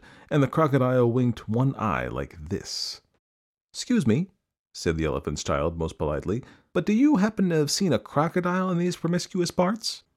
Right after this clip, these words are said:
Then the crocodile winked the other eye and lifted half his tail out of the mud,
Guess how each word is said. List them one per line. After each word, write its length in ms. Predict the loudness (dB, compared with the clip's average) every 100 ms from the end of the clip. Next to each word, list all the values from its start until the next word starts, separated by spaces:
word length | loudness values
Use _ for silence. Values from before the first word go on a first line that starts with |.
| _ _
Then 160 | 4
the 60 | 4
crocodile 640 | 2 0 2 4 4 4
winked 300 | 2 -2 -2
the 140 | -2
other 240 | -2 0 0
eye 280 | 0 -4 -8 -10 _
and 140 | -2
lifted 320 | -2 -2 -4 -4
half 260 | -4 -2
his 180 | 0 -2
tail 400 | -2 -2 0 2
out 160 | 2 0
of 120 | -4
the 60 |
mud, 420 | -2 0 0 -2